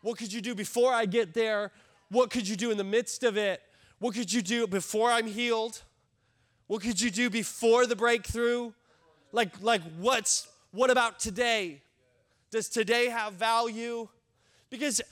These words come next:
I don't know, like, every time I get to one of my finish lines, it doesn't feel as good as I think it will. Every time.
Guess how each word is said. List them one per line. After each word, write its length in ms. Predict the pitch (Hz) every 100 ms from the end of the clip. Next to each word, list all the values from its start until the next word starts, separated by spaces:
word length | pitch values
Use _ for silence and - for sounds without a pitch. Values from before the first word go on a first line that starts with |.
| _ _ -
I 100 | 349
don't 180 | 370 370
know, 100 | - - -
like, 180 | 277 - - - _ _ _ _ _ _ _ -
every 300 | 381 466 -
time 260 | 302 320
I 80 | 294
get 260 | 208 294 240
to 100 | 262
one 160 | 240
of 60 | 247
my 120 | 226
finish 380 | - 233 254 -
lines, 260 | 285 285 226
it 80 |
doesn't 260 | 202 226 196
feel 180 | 226 202
as 80 | 165
good 140 | 190
as 80 | 170
I 60 |
think 240 | 156 165 147
it 80 | 120
will. 240 | 120 107 _ _ _ - - _ - _ -
Every 380 | 349 370 370
time. 500 | 294 - 359 320 185